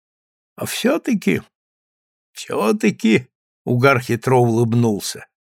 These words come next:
«обманул я недругов. Главное дело, они что-то чуяли. В набеге на русскую сторону меня не брали. А оттуда, из ихней степи, не убежишь».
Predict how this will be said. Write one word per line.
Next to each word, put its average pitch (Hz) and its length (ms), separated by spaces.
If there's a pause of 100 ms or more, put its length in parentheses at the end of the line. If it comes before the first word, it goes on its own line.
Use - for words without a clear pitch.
(160)
«обманул 190 800
я 196 180
недругов. - 720 (400)
Главное 208 520
дело, 196 420
они 214 220
что-то 226 420
чуяли. 208 800 (440)
В 101 120
набеге 190 540
на 214 160
русскую 196 460
сторону 185 520
меня 208 300
не 214 160
брали. 240 540 (520)
А 190 200
оттуда, 254 480
из 120 240
ихней 135 360
степи, 139 760
не 139 180
убежишь». 120 840